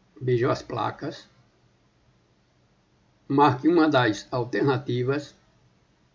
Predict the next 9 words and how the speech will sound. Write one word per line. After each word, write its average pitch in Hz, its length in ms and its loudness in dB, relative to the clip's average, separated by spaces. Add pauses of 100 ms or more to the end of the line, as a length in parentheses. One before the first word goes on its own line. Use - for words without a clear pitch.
(440)
E - 20 -12
a 147 40 -8
alternativa 151 760 0
correta 127 540 2
é 135 40 4
a 127 40 4
letra, 120 500 0 (3000)
letra 143 640 2
A. - 120 -10